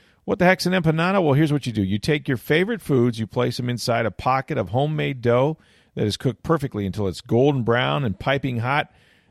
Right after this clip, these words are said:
Their empanadas are a fresh twist on some old favorites. Now, you can order delicious menu items made from scratch, including soups, salads, and Cuban sandwiches online at Mister Empanada dot com or call any one of their seven convenient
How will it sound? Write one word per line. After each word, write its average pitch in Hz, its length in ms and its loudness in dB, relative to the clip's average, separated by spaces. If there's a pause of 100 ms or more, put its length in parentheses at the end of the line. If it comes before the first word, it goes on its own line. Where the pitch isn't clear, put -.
Their 196 280 4
empanadas 202 480 4
are 143 160 6
a 123 40 2
fresh 170 440 0
twist 175 320 0
on 131 100 -2
some 127 160 -2
old 143 220 2
favorites. 151 400 0
Now, 110 180 -2
you 113 160 -4
can 117 140 -2
order 135 240 0
delicious 110 560 -2
menu 156 340 0
items 143 380 -2 (360)
made 214 280 0
from 190 120 0
scratch, 147 540 0
including 113 380 -2
soups, - 480 -4
salads, 139 440 0
and 95 120 -6
Cuban 120 220 -2
sandwiches 127 500 -4
online 123 560 -2 (420)
at 101 140 -2
Mister 151 260 0
Empanada 123 420 2
dot 101 220 -2
com 190 340 0
or 190 160 4
call 185 280 4
any 202 180 -2
one 208 160 2
of 175 80 0
their 151 100 4
seven 165 440 0
convenient 131 420 -4